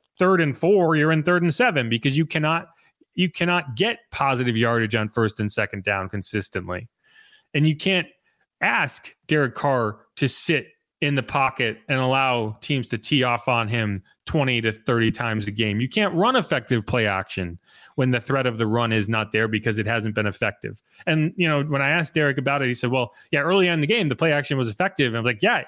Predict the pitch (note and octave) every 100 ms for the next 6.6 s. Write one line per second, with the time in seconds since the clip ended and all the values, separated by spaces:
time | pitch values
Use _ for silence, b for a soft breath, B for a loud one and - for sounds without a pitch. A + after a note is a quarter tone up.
0 | _ - F3+ B3+ C#3 C#3+ F#3 b b b
1 | D3 D#3+ F3 C#3 - _ _ - F#3+ E3
2 | F3+ D#3+ D#3+ D3 - F#3+ D#3+ C#3+ C3+ -
3 | _ _ - - - F#3+ F3+ E3 D#3 D3
4 | C3 G3 A3 B2 - _ _ _ - -
5 | A3 - F#3+ F3+ F3 D3 F#3 B B -
6 | F3 E3+ F#3 G3 E3